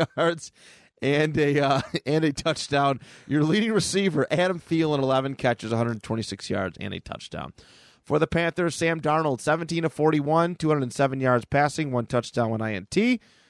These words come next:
Chuba Hubbard, leading rusher, sixteen attempts, sixty-one yards, and a touchdown. And the leading receiver, D J Moore, five catches, seventy-three yards. I have to say,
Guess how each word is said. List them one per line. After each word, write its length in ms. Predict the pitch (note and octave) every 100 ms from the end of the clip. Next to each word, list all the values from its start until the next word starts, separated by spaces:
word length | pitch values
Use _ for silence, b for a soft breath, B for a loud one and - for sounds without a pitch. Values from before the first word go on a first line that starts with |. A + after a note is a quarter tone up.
| b _
Chuba 260 | E3 G3
Hubbard, 320 | G3+ G#3+ F#3+ D3
leading 280 | E3+ D#3+
rusher, 300 | D#3+ C#3 C3+
sixteen 400 | A#2+ D#3 - D3+
attempts, 340 | C3 - D#3+ -
sixty-one 440 | C#3+ - C3 B2+
yards, 260 | A#2+ A#2+ A2
and 80 | G#2+
a 40 |
touchdown. 580 | - B2+ - B2+ B2 A#2+ b b b b
And 160 | - A2
the 60 | A2+
leading 220 | C#3 F3
receiver, 440 | E3+ D3+ D#3+ A#2+
D 220 | G#2 D#3
J 220 | G3 A3 F#3+
Moore, 320 | D#3 D#3 C#3+
five 320 | C#3 D3+ D3+
catches, 420 | D3 - C3+ B2
seventy-three 640 | - - A2+ A#2 A2 - G#2+
yards. 440 | G#2 F#2+ F#2 - b b b b b
I 140 | G2+ B2
have 220 | D#3 D#3+
to 100 | E3
say, 480 | - B2+ A2+ G#2+